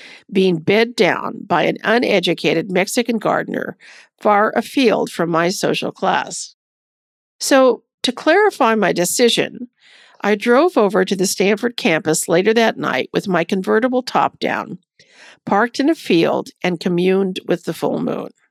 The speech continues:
I had quite a talk with myself. Byron Katie, one of the many teachers I'd encountered over the years,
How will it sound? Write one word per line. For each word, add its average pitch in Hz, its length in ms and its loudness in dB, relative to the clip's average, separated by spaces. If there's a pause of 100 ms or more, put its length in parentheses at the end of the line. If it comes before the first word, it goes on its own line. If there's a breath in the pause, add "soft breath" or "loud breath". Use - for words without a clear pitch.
(1600 loud breath)
I 190 80 0
had 185 200 0
quite 196 240 0
a 214 60 4
talk - 340 -2
with - 140 -14
myself. - 640 -12 (1200 soft breath)
Byron 220 580 2
Katie, - 640 -2
one 185 220 -2
of 175 220 0
the 175 80 2
many 208 340 2
teachers - 640 -4
I'd 175 140 0
encountered 170 560 -4
over 180 180 -4
the 202 100 0
years, - 480 -6